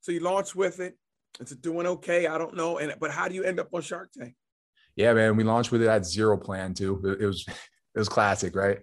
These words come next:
Speaker 1: <laughs>
Speaker 2: Uh, zero plan. Like, at that time, I, I did not post on social media ever. I had a very small following on Twitter.
Speaker 1: Yeah.
Speaker 2: Um, a-, and everyone kinda does this, like, "Oh, I got thirty thousand followers. If one percent of them buy, like,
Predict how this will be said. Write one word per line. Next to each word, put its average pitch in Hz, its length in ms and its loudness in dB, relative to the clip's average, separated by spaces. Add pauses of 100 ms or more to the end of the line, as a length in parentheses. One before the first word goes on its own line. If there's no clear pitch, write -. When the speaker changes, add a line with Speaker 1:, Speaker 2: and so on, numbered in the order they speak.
(120)
Speaker 1:
<laughs> 151 100 -6 (340)
Speaker 2:
Uh, 95 180 0 (100)
zero 123 260 6
plan. 104 400 2
Like, 98 160 0
at 101 100 0
that 110 200 2
time, 107 260 -2
I, 87 140 -2 (180)
I 95 80 -6
did 92 300 -2
not 101 260 2
post 101 260 -2
on 90 100 -4
social 95 280 -4
media 85 320 -4
ever. 107 340 4
I 87 60 2
had 92 160 0
a 82 40 -2
very 98 300 -2
small 95 260 -2
following 92 360 0
on 82 100 -6
Twitter. 110 500 2 (300)
Speaker 1:
Yeah. 92 300 0
Speaker 2:
Um, 85 160 -4 (300)
a-, 101 180 -4
and 110 100 2
everyone 123 280 4
kinda 107 220 2
does 101 280 2
this, 90 160 -6
like, 80 180 -8
"Oh, 113 80 2
I 110 120 2
got 110 160 0
thirty 117 200 4
thousand 107 300 2
followers. 107 400 4
If 73 120 -10
one 120 200 0
percent 120 340 -2
of 107 80 2
them 95 140 -2
buy, 101 300 0
like, 95 220 -6